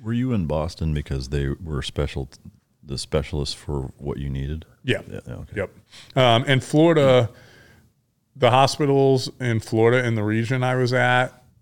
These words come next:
Speaker 2: I had exceeded all their care, and so they had made the recommendation to move me to a higher care facility, and the V A wouldn't sign off on it.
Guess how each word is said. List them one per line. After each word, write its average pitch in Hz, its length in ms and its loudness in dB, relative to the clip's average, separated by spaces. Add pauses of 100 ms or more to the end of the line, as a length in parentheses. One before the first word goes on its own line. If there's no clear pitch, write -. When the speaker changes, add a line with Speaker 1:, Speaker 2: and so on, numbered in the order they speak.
(180)
Speaker 2:
I 110 100 2
had 107 160 2
exceeded 107 720 -2
all 123 180 4
their 127 200 0
care, 131 560 0
and 110 600 0
so - 160 -2
they 110 260 4
had 117 140 2
made 107 260 0
the 110 80 -2
recommendation 123 800 0
to 117 120 -2
move 107 320 0
me 120 240 -2
to 110 220 -4
a 98 40 -4
higher 104 320 0
care 110 240 0
facility, 120 680 -4 (480)
and 117 160 2
the 110 80 4
V 107 260 2
A 110 160 4
wouldn't 101 320 -2
sign 98 260 -4
off 92 260 -8
on 95 200 -8
it. 131 160 -8